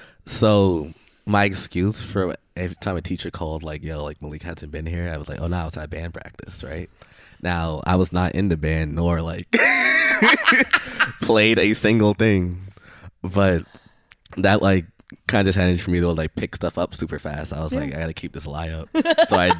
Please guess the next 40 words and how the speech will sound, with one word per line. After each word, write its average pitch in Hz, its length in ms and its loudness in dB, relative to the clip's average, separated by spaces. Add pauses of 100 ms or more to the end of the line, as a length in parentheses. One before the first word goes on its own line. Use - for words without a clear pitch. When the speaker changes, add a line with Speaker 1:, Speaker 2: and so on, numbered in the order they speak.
Speaker 1:
did 101 240 2
join 82 220 0
the 80 100 -2
band, 78 480 -6
and 85 180 -6
I 85 100 0
was 87 100 0
playing, 92 300 0
like, 87 420 -4 (100)
alto 90 400 -4
sax 85 540 -2
and 82 180 -6
cello 85 480 0
and - 100 -4
Speaker 2:
Oh, - 80 4 (100)
Speaker 1:
key-, 92 220 2
Speaker 2:
shit. 523 340 -2
Speaker 1:
like, 98 140 2
random 90 520 2
shit. 87 340 -2 (180)
Speaker 2:
Oh 339 200 -4
my - 180 4
Speaker 1:
<laughs> 480 640 6
Speaker 2:
God. 208 140 -4 (400)
So - 120 -6
you 285 180 -2
Speaker 1:
So 113 100 4
Speaker 2:
kind 339 180 0
of 269 60 -8
have 247 240 -4
the 240 100 -4
ability 214 340 -6
to 196 60 -12
just, 190 240 -14
like, 180 220 -10
pick 185 180 -12
it 180 60 -8
up 175 160 -10
and 160 120 -14
go. 180 120 -6